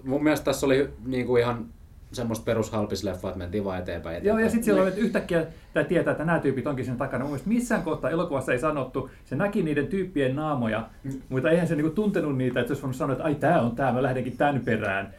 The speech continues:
Speaker 3: Joo.
Speaker 2: Ja, ja, ja sitten tota, ja sit hirveän usein siinä oli semmosia, että kuvaan tulee joku tyyppi, jota kamera vähän niinku seuraa, mä, että aha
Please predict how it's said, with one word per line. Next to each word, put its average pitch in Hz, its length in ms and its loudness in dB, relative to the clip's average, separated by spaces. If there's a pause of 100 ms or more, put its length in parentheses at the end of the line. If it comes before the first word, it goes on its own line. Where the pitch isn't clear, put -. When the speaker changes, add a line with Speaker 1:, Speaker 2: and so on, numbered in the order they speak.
(140)
Speaker 3:
Joo. 151 260 6
Speaker 2:
Ja, 120 60 2 (300)
ja, 143 180 0
ja 135 160 0
sitten 127 340 -4
tota, 123 480 -2 (280)
ja 156 60 0
sit 175 180 -4 (120)
hirveän 220 240 2
usein 180 160 -2
siinä 180 120 -2
oli 170 80 -4
semmosia, 170 220 -4
että - 160 -6 (160)
kuvaan 220 280 4
tulee 139 220 4
joku 139 160 0
tyyppi, 170 540 2
jota 151 180 -2
kamera 165 340 -2
vähän 156 120 -2
niinku 139 120 -4
seuraa, 147 440 0
mä, 143 60 -4
että - 180 -10
aha 202 160 -2